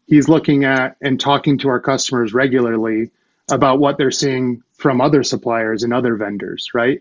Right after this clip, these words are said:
And then we're constantly tweaking and changing that algorithm to get better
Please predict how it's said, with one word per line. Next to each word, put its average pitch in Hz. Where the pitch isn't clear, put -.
And 135
then 131
we're 135
constantly 156
tweaking 139
and 117
changing 123
that 113
algorithm 113
to 147
get 135
better 123